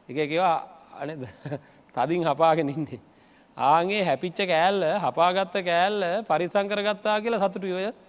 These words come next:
ඔක්කොම කපටි මගඩි වැඩ ඔක්කොම කරන්නේ ඔය හපාගත්ත කෑල්ල ආරක්ෂා කරගන්න.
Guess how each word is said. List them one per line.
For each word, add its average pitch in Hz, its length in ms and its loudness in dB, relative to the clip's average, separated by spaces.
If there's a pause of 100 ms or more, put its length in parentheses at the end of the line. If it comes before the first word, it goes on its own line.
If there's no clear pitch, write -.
(220)
ඔක්කොම 214 760 0
කපටි 190 320 -2
මගඩි 196 300 -2
වැඩ 196 160 -2
ඔක්කොම 202 580 -4
කරන්නේ 208 280 -4
ඔය 208 40 -2
හපාගත්ත 190 480 0
කෑල්ල 180 220 0
ආරක්ෂා 131 340 -6
කරගන්න. 110 300 -16